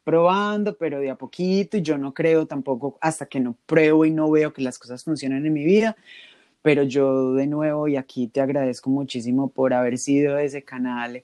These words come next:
que trajo esta bendición a mi vida, y a través de mí, a través de nosotros, a través del centro, a través de,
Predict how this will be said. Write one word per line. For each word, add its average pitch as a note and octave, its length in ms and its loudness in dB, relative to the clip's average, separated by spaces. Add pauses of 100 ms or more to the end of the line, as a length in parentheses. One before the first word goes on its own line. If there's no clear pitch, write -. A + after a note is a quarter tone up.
que C#3 100 -2
trajo B2 380 2
esta C#3 300 0
bendición B2+ 420 0
a B2+ 60 0
mi C3+ 160 2
vida, E3+ 500 4
y C3+ 240 2
a B2+ 100 4
través C3+ 440 2
de D#3 140 4
mí, E3+ 220 -2
a G3 100 -2
través D#3 260 0
de D#3 80 -2
nosotros, E3 440 -2
a F#3 100 0
través C#3+ 320 -4
del D3 120 -2
centro, F3 300 -4
a F3+ 40 -6
través C#3+ 280 -10
de, D3+ 160 -12